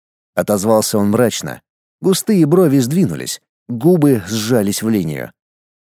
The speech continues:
Обрывки нашего с Лейлой последнего разговора на ускоренной перемотке замелькали в памяти.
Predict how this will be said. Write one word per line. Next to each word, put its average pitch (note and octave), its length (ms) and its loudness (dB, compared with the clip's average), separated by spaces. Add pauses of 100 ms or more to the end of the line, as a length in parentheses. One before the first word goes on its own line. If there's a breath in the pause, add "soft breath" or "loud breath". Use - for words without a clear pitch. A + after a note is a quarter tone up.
(600)
Обрывки D#3 540 2
нашего D3+ 420 2
с - 100 -4
Лейлой C#3+ 380 4
последнего A#2+ 540 0
разговора G#2+ 680 0
на A#2 180 2
ускоренной C#3 560 2
перемотке C#3+ 680 2
замелькали B2 640 0
в - 140 -8
памяти. D#2 560 -8